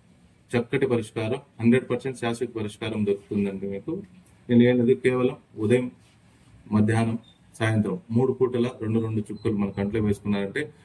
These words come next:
మీకు ఎటువంటి ఇబ్బందులు లేకుండా, కంటి సమస్యలు ఉన్నా కూడా, డస్ట్ ఉన్నా కానీ, తర్వాత కళ్ళలో నీళ్లు కారుతున్నా కానీ, కళ్ళు, ఆ, ఎరుపెక్కిపోయినా కానీ, వీటన్ని సమస్యలను కూడా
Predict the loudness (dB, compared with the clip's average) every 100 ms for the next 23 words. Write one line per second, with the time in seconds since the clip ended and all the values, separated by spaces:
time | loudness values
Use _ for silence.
0 | _ 4 4 4 0 -2 -6 -20 _ 2
1 | 6 6 4 4 2 2 -6 -4 0 2
2 | 4 2 2 -2 -4 -2 0 0 0 -2
3 | 0 0 -2 -4 -4 -4 -6 -4 -4 -2
4 | -4 -2 0 0 0 -4 -4 -4 -2 0
5 | 2 4 4 2 -2 -4 -6 -8 -6 -4
6 | -4 -4 -10 _ -4 2 2 0 -6 _
7 | _ _ _ -2 0 0 -2 -8 -2 0
8 | 2 0 -2 -2 -2 0 -2 0 2 4
9 | 2 2 -2 -4 -4 -4 0 0 0